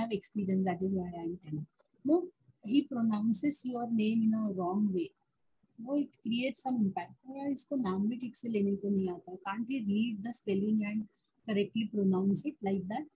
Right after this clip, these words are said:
So, such kind of things do take place. So, your communication should be proper and there has to be some quality maintained while talking.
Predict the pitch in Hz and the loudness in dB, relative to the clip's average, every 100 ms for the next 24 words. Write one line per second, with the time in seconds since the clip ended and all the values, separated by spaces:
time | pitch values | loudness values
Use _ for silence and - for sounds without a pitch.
0 | _ - - 359 359 _ _ _ _ - | _ -6 -2 -2 -4 _ _ _ _ -4
1 | - 302 - - 254 233 240 240 - 220 | 0 2 2 0 -2 0 -2 -4 -6 0
2 | 220 220 - - 196 208 240 247 - 190 | 2 2 -2 -2 -2 0 0 0 0 0
3 | - 185 160 - - - _ _ _ - | 0 -8 -8 -8 -12 -14 _ _ _ -6
4 | 226 220 226 - 220 240 277 - 269 254 | 0 0 0 0 4 4 4 0 -6 -4
5 | - 226 180 _ _ _ - - 254 220 | -4 -4 -6 _ _ _ -14 -6 -2 0
6 | 208 226 208 180 - 277 392 _ _ _ | 0 -2 -2 -2 -4 -10 -10 _ _ _
7 | 180 220 359 359 214 190 220 240 - 285 | -4 0 0 0 -2 -2 -2 -6 -4 0
8 | 285 302 311 - 190 185 208 247 247 202 | 2 2 2 0 0 2 2 0 0 2
9 | 185 - 196 208 185 175 190 - - 160 | 2 2 0 0 0 -2 -2 -4 -8 -10
10 | - 160 | -8 -10